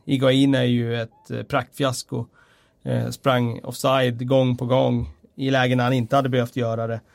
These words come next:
Och i Manchester United så bjöd ju Lukaku på en alldeles, eh, underbar chippassning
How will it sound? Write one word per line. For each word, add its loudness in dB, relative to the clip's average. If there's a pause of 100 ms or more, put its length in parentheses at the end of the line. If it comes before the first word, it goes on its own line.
(440)
Och 0
i 4
Manchester 0
United 2
så -2
bjöd 2
ju 2
Lukaku 0
på -2
en 0
alldeles, -4
eh, -6
underbar 2
chippassning -4